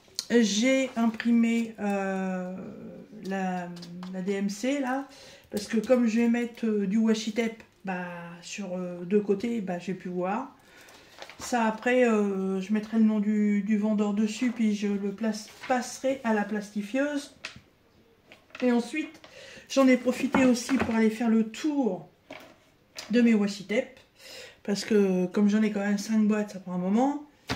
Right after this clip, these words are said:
Et j'ai trouvé ça. Alors, le, le,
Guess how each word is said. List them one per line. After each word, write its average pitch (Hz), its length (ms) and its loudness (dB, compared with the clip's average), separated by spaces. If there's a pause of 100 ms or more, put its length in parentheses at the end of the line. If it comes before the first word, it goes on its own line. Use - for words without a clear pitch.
(680)
Et 277 240 2
j'ai 226 160 2
trouvé 262 300 0
ça. 226 460 -6
Alors, 208 280 0
le, 240 800 4
le, 233 280 0